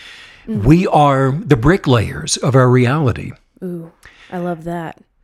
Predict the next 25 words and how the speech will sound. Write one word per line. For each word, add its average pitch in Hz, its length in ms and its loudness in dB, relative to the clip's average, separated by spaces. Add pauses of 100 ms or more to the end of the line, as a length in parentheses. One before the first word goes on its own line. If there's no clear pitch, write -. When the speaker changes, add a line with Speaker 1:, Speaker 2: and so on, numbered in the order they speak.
(400)
Speaker 1:
Yes. 180 480 -8 (560)
Speaker 2:
I, 151 100 4
Speaker 1:
Yes. 170 220 0
Speaker 2:
I 156 120 2
noticed 202 400 4
a, 123 260 0
a 127 60 0
young 120 220 4
man, 107 440 2 (160)
<clears throat> - 160 -12
we 139 380 0
both 127 240 2
did. 95 280 -6 (280)
<clears throat> 240 220 -8
Excuse 151 880 0
me. 110 140 0
I 113 80 0
noticed 160 280 2
a 196 40 2
young 127 140 4
man 117 120 2
in 98 100 0
a 92 40 -4
cafe 110 380 0
yesterday 87 600 -4